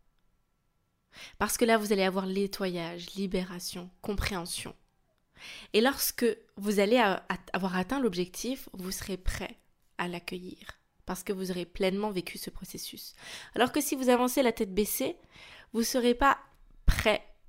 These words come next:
à accueillir et à apprécier ce qui est amené à vous, ce qui vient à vous. Et c'est du vécu, je l'ai vécu, pour, je, je peux vous le dire. On, on n'apprécie pas autant. Ou on,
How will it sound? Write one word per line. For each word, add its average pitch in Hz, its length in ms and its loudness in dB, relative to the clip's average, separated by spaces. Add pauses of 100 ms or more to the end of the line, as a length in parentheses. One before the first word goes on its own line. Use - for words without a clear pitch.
(360)
à - 200 4
accueillir 220 500 0
et 208 120 4
à 185 100 6
apprécier 190 580 0
ce - 200 -10
qui - 260 -4
est 175 40 2
amené 170 340 -2
à 160 80 -2
vous, - 200 -12
ce - 160 -6
qui - 220 -8
vient 170 300 -2
à 156 40 -4
vous. 165 200 -14 (1080)
Et 240 120 10
c'est 285 140 4
du 240 140 -2
vécu, 240 380 2
je 226 60 -2
l'ai 208 120 2
vécu, 220 380 0
pour, 202 300 -6
je, - 100 -10 (160)
je - 100 -16
peux 220 100 -2
vous 214 160 -2
le 226 80 -4
dire. 269 260 2 (520)
On, - 120 -14 (120)
on - 100 -8
n'apprécie 214 600 0
pas 330 360 2
autant. 185 440 -4 (1120)
Ou 233 240 0
on, 220 180 0